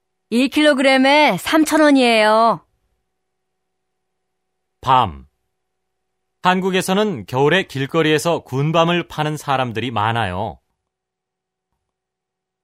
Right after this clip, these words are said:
Speaker 1: 배. 불고기를 만들 때 배를 넣으면 맛이 더 좋아요.
Speaker 2: 복숭아.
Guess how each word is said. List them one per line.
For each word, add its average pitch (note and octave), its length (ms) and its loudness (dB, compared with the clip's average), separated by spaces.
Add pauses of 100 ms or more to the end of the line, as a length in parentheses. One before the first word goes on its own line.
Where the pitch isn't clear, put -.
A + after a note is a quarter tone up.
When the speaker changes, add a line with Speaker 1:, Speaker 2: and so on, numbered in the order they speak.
(240)
Speaker 1:
배. A3 440 -2 (1040)
불고기를 C#4 480 -2
만들 G3 340 -4
때 A#3+ 480 -4
배를 A3+ 320 0
넣으면 D#3+ 680 -4 (100)
맛이 F#3 320 -4
더 G3+ 220 -4
좋아요. G#3 760 -4 (2250)
Speaker 2:
복숭아. D3+ 680 -6